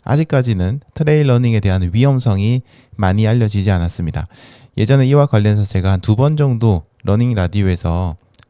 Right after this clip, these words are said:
얘기를 드린 적이 있습니다. 그때는 이제 벌레에 대한 얘기도 한번 했었고, 그다음에 뭐 넘어짐이라든지 낙사-, 낙상하는 그런 사고라든지 뭐 이런 여러 가지 위험성들에 대해서 얘기를 드렸는데요.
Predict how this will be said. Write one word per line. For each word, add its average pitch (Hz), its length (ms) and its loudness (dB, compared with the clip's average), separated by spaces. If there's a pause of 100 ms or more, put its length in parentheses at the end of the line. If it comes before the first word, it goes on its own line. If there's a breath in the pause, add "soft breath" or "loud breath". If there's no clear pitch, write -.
(140)
얘기를 107 280 -2
드린 113 260 2
적이 95 180 -2
있습니다. 82 400 -6
그때는 104 720 -2
이제 - 200 -16
벌레에 123 600 2
대한 90 300 -2
얘기도 87 200 -2
한번 87 160 0
했었고, 98 600 -4 (440 loud breath)
그다음에 95 420 0
뭐 82 300 -6 (200)
넘어짐이라든지 104 840 0
낙사-, 113 800 -2
낙상하는 101 760 -2
그런 101 200 -2
사고라든지 98 800 -4 (400 loud breath)
뭐 95 100 0
이런 110 200 2
여러 101 180 2
가지 107 340 0
위험성들에 117 680 0
대해서 82 400 -4
얘기를 92 260 -4
드렸는데요. 113 600 -2